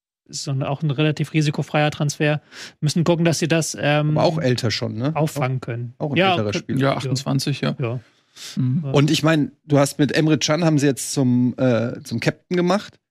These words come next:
Speaker 2: Ähm, wahrscheinlich auch ein Stammplatz. Da muss man auch erst mal gucken. Er hat natürlich eine überragende zweite Hälfte gespielt der, der letzten
Speaker 1: Mhm.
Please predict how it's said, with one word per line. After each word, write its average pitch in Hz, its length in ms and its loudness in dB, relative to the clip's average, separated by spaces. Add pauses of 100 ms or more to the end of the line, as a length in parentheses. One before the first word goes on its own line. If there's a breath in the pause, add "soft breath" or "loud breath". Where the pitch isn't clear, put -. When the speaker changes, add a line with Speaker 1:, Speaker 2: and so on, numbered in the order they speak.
(800)
Speaker 2:
Ähm, 123 480 4
wahrscheinlich 120 320 2
auch 117 80 2
ein 104 60 -4
Stammplatz. - 680 0
Da 120 100 2
muss 131 180 2
man 123 100 2
auch 127 120 2
erst 147 220 0
mal 147 100 2
gucken. - 260 -2
Er - 40 6
hat 110 80 -4
natürlich 127 280 0
eine 135 100 4
überragende 127 680 4
zweite 120 340 2
Hälfte 127 300 2
gespielt 165 400 -2
der, 139 240 2
der 131 160 2
letzten 147 460 0
Speaker 1:
Mhm. 147 300 -2